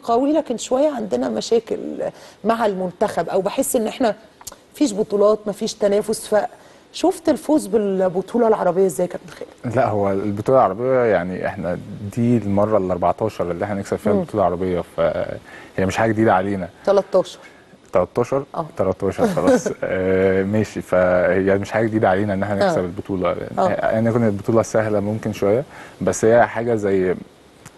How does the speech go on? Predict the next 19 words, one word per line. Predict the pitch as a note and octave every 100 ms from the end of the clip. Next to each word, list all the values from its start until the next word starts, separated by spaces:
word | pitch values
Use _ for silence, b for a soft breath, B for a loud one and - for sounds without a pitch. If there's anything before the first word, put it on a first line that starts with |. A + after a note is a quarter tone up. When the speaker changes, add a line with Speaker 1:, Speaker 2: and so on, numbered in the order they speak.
| - - -
Speaker 2:
تحفيزية | A2+ - A2+ A2+ A#2
شوية، | F#2+ A2 A2
إن | G2 F#2 F2 F#2+
إحنا | G#2 A#2 G#2 G2+ G2+
لسه | F#2 G2 - F#2
ورانا | G#2 G#2+
تصفيات | G#2 G2 G#2 G2
أفريقيا | F#2+ F#2+ - G2+
في |
شهر | - G2
اتنين، | - G2 G#2 A#2 B B B B B -
ورايا | F#2+ G#2 G#2+ G#2 -
أولمبيكس، | A2 G2+ G2 - -
التصفيات | F#2+ F#2 F2 F#2+ G#2+
بتاعت | G2 F#2+
الأولمبيكس | G#2+ G2+ G2+ -
في | F#2 - - F#2+ F2+ E2+
شهر | - G2
سبعة. | F#2+ F#2 F#2 G2